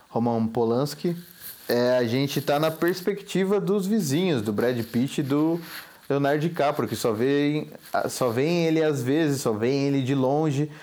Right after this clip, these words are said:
Então o, o Tarantino consegue muito bem te colocar dentro da história. E por ser o roteirista da história, ele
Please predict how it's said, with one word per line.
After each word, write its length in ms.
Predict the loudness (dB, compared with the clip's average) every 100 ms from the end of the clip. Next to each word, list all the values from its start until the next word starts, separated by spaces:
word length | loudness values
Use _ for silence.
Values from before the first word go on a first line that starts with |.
| -20 -8
Então 600 | -4 -2 0 2 2 0 2
o, 580 | 2 2 2 2 2
o 60 | 0
Tarantino 520 | 0 0 0 0 0
consegue 560 | 0 -2 -2 0 0 0
muito 300 | 0 -2 -2
bem 200 | 0 -2
te 120 | -2
colocar 540 | -2 -2 0 0 0
dentro 340 | 0 -2 0 -2
da 160 | 0
história. 460 | -2 -2 -2 0 -2 -8 -6
E 340 | 0 2 2 0 -4 -20 _ -4
por 160 | -2
ser 380 | -2 0 0 2
o 120 | 2
roteirista 560 | 2 0 0 0 0 -2
da 140 | 0
história, 460 | -2 -2 0 0 2
ele 240 | 2 0